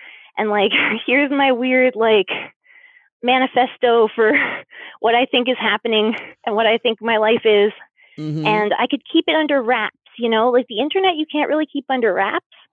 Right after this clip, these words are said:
Speaker 1: But my first ever zine, I made one copy of and kept for myself.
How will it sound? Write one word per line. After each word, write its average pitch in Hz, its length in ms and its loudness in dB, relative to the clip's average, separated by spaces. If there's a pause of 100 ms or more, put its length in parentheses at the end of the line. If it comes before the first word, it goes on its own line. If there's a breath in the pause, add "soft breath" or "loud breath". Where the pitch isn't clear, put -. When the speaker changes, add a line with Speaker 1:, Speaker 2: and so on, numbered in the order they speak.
(540 loud breath)
Speaker 1:
But 262 220 2 (400)
my 285 280 0
first 370 260 2
ever 320 180 0
zine, 285 400 0
I 254 120 2
made 247 220 0
one 233 200 -2
copy 247 340 0
of 220 80 0
and 214 140 -6
kept 214 180 0
for 214 100 -6
myself. 208 420 0